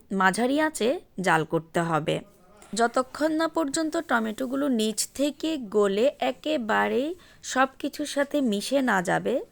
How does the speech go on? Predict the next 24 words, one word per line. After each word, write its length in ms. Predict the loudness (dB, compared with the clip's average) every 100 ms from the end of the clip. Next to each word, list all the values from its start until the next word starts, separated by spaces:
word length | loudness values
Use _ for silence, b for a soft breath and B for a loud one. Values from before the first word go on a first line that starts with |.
| B B B -2
ততক্ষণ 480 | -2 0 -4 -4 -2
পর্যন্তই 680 | 0 -2 0 -4 -2 -2 -2 -4
এটাকে 440 | -4 -2 -4 0 -2 -2 -8 -2
জাল 220 | 2 2 2
দিতে 260 | -2 -4
হবে 320 | -2 -2 0 0 2
আর 160 | -2 0
মাঝে 240 | -4 -4 -2
মাঝে 260 | -4 -4 -2
নেড়েচেড়ে 520 | -2 -2 -4 -4 -4
দিতে 240 | -6 -6
হবে। 320 | -6 -4 -6 -8 -12 -20 _
কিন্তু 380 | -2 0 -2 -4 -4
কোনোভাবেই 760 | -6 -4 -4 -4 -4 -4 -4 -4 -4
নিজে 300 | -4 -2 -4
থেকে 280 | -6 -6 -4
এটাকে 300 | -2 -2 -4
খোঁচাখুচি 680 | -6 -8 -6 -6 -8 -8 -6 -2
করে 260 | 0 2 0 -4 -14 -8
ভাঙার 420 | -4 -2 0 -2 -2
কোনো 220 | -4 -4 -2
দরকার 400 | -2 -2 -4 -4
নেই, 200 | -4 -6 -2
তাতে 240 | -2 0